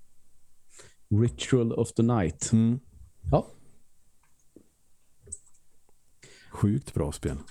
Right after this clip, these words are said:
Speaker 2: Fan, blir jag sugen på att spela det.
Speaker 1: Ja, eh, starta det också. Du har väl några igång nu, va?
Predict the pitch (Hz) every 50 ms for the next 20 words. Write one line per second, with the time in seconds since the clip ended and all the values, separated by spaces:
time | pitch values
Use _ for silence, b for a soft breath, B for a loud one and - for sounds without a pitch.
0 | - - - 110 92 82 82 104 95 - 117 98 87 - 95 - - 107 92 82
1 | 92 104 76 65 - - - - - - - - - - - - - - - -
2 | - - - - - - _ _ - 113 113 113 110 - - - - 123 117 113
3 | 110 104 - - 139 123 107 - - 131 123 120 110 101 - - - 123 117 117
4 | 120 120 113 110 117 120 123 117 110 110 110 107 110 117 117 107 101 95 92